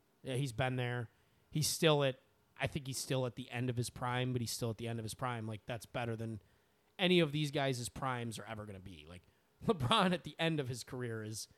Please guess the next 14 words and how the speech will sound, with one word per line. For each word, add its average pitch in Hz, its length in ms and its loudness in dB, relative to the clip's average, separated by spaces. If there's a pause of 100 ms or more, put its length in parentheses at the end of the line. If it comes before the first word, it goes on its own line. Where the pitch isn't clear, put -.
(440)
better 156 260 4
than 131 140 2
most 131 280 2
of 127 60 -4
these 117 160 -4
guys 113 280 -4
are 104 140 -6
right 92 180 -10
now. 80 280 -12 (580)
If, - 320 2 (1120)
if - 200 4
Kawhi 170 640 8
was 147 540 2 (1300)
just, 135 340 -2